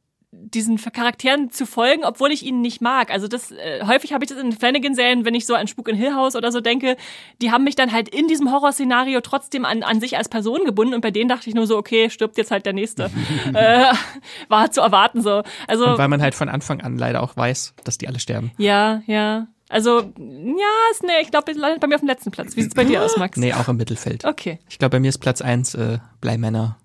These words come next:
Speaker 2: Mhm.
Speaker 3: Hat mein Herz berührt.
Speaker 1: <laughs> Noch vor Hill House?
Speaker 3: Es ist
Speaker 1: Okay.
Speaker 3: schwierig, ja,
Speaker 1: Ich
Speaker 3: ist
Speaker 1: glaub, bei mir
Speaker 3: schwierig,
Speaker 1: ist es
Speaker 3: aber
Speaker 1: Spuk in Hill House und dann Midnight Mass. Ja, okay.
Speaker 3: Also von der Inszenierung auf jeden Fall
Speaker 1: Ja, ja.
Speaker 3: Hill House auf Platz eins
Speaker 1: Okay.
Speaker 3: sonst.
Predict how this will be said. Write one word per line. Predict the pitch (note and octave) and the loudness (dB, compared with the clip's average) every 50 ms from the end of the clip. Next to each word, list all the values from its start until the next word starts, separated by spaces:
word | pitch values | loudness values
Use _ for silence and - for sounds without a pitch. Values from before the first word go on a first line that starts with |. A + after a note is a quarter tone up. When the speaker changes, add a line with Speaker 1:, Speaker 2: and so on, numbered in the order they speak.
| _ _ _ _ _ _ _ _ _ _ - | _ _ _ _ _ _ _ _ _ _ 2
Speaker 2:
Mhm. | C3 C#3 C3+ | 4 6 6
Speaker 3:
Hat | C3 B2+ C#3 | 4 2 0
mein | C3 B2 | -4 -2
Herz | A#2 B2 A#2+ - - - - | -2 -4 -4 -4 -4 -6 -6
berührt. | - B2 - B2+ A#2 A#2 - - A2 F#2+ B2 B2 | -6 -6 -4 -2 -4 -2 -2 -4 -2 0 2 2
Speaker 1:
<laughs> | G#2+ - A3+ - A3 | 4 4 2 4 4
Noch | A3+ B3 A#3 - | 2 2 2 -2
vor | - - D4+ G#4 A#4 | -6 -2 0 0 0
Hill | A4 G#4 G#4+ G#4 G4 A4 A4+ F#4 G3 | 0 0 -2 -2 -2 -2 -2 -2 -4
House? | G3+ - - - - _ _ _ _ _ _ _ _ _ _ | -4 -8 -12 -18 -18 _ _ _ _ _ _ _ _ _ _
Speaker 3:
Es | - D3 E3 F3+ | -4 -2 0 2
ist | G3 F#3 F3+ - - - | 2 2 2 2 2 4
Speaker 1:
Okay. | G4 F#4+ | 4 4
Speaker 3:
schwierig, | - C#3+ B2+ B2 - - | 4 4 2 0 -2 -4
ja, | D3+ D#3 E3 | -4 -2 0
Speaker 1:
Ich | F#3+ | 2
Speaker 3:
ist | A3 | 2
Speaker 1:
glaub, | B3 - | 2 2
bei | - F4+ | 2 2
mir | D#4+ D#4+ D#4+ D#4+ | 2 2 0 0
Speaker 3:
schwierig, | - | -2
Speaker 1:
ist | C#4+ C#4+ | -4 -6
es | D4 | -6
Speaker 3:
aber | C#4 C#4+ | -8 -10
Speaker 1:
Spuk | - - - D4 - | -12 -10 -10 -8 -6
in | C#4+ | -4
Hill | C#4+ D4 D4+ D#4 | -4 -2 -2 -2
House | D#4 D#4 C#4+ | -2 -2 -4
und | - B3+ B3+ | -4 -4 -4
dann | B3+ B3 | -2 -2
Midnight | C4 C#4 - D#4 D#4 C#4+ D4 - | -2 -4 -4 -6 -8 -8 -8 -10
Mass. | C#4+ C#4+ D4 - - - | -12 -12 -12 -12 -12 -10
Ja, | C#4 C4 B3+ B3 | -8 -8 -6 -4
okay. | C4 - | -4 -2
Speaker 3:
Also | C#3+ B2+ B2+ | 0 0 2
von | - E3 D3+ | 4 4 4
der | C#3 B2 | 4 4
Inszenierung | C3 C3 - B2 A#2+ C3 C#3+ C3+ C#3 B2 | 2 0 0 0 2 2 2 2 2 0
auf | A#2+ A#2 | -2 -2
jeden | - B2+ A2+ G#2 | -4 -4 -6 -6
Fall | - - B2 A2+ A2 G#2+ | -4 -6 -4 -4 -2 -2
Speaker 1:
Ja, | G#2 - - - | -4 -4 -4 -6
ja. | - G3 G3 G3+ D3+ | -6 -6 -4 -4 -6
Speaker 3:
Hill | A#2 A#2 B2+ A#2+ A2 | -4 -2 -2 -2 0
House | A2+ A2 - - | -2 -4 -6 -6
auf | - A#2 | -8 -10
Platz | - - A#2+ G#2+ - | -10 -10 -12 -10 -10
eins | B2+ A#2 B2 B2 - - - | -10 -10 -10 -10 -10 -10 -8
Speaker 1:
Okay. | - - - | -8 -8 -6
Speaker 3:
sonst. | - - - - | -6 -8 -10 -10